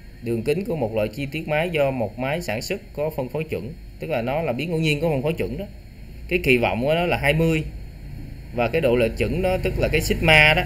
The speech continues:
là bằng không phẩy một. Thấy không? Bây giờ nó yêu cầu, ờ, tính xác suất để khi mình lấy ngẫu nhiên một chi tiết máy thì cái đường kính của cái, cái chi tiết máy mình lấy á,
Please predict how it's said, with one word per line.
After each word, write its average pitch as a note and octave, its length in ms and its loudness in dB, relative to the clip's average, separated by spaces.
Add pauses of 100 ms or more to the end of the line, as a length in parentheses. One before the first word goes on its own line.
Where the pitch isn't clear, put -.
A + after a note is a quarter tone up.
(180)
là A2 120 -2
bằng G#2 200 -2
không B2+ 220 -2
phẩy A#2+ 120 -2
một. A#2 240 -6 (680)
Thấy B2+ 100 0
không? A#2 120 2 (460)
Bây D3 100 -2
giờ C3+ 120 6
nó D3 80 2
yêu D#3+ 160 2
cầu, A#2 240 4
ờ, A2 100 2
tính E3+ 200 -2
xác G#3 220 2
suất A3+ 220 0
để D3+ 120 0
khi D#3 160 -2
mình A#2 220 -2
lấy C3+ 180 2
ngẫu E3+ 180 2
nhiên D#3 240 4
một A#2+ 140 0
chi C3+ 120 -4
tiết D3+ 180 -6
máy D#3 300 -2
thì A#2 140 -2
cái D3+ 140 -4
đường A2+ 240 0
kính F#3+ 240 0
của B2 160 0
cái, F3 220 -4
cái E3+ 140 -4
chi D#3 180 -6
tiết F3 160 -2
máy F3 200 0
mình A#2+ 180 -2
lấy D3 220 -2
á, A#3 100 -10